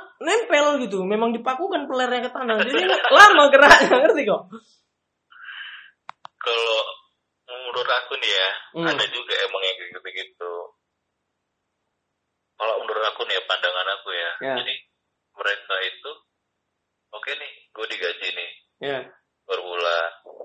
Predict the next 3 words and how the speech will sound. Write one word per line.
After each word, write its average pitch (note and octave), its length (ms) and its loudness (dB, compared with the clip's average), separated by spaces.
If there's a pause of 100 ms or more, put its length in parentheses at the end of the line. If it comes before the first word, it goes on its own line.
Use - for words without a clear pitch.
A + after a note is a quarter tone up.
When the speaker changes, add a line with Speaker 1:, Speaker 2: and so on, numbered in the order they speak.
(280)
Speaker 1:
Ya. A#2 200 -16 (1400)
Speaker 2:
Gimana F#2+ 380 -6 (100)
caranya? F2 600 -8